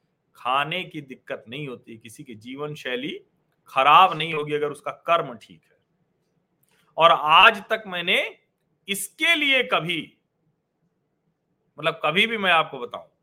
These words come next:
वैसे तो मैंने कभी कोई, अ, नौकरी जो है ना उसकी परीक्षा भी नहीं दी, ये मेरा निजी विचार है। लेकिन भैया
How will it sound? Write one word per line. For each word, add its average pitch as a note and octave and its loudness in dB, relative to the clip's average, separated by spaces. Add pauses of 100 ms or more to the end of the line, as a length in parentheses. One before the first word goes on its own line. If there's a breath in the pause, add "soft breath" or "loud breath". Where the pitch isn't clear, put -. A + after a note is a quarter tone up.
(460)
वैसे A#2+ -8
तो E3 -12
मैंने E3 -2 (300)
कभी C#3+ 0
कोई, D#3 -4 (360)
अ, A2+ -4
नौकरी C3+ -6
जो D3+ -4
है A#2+ -2
ना - -8
उसकी - -18
परीक्षा C#3+ -2
भी D#3 -8
नहीं A#2+ -10
दी, F#2+ -20 (1400)
ये D3 -4
मेरा D3+ 2
निजी D3+ -4
विचार D3 -2
है। - -16 (720)
लेकिन C#3 -8
भैया C3 -4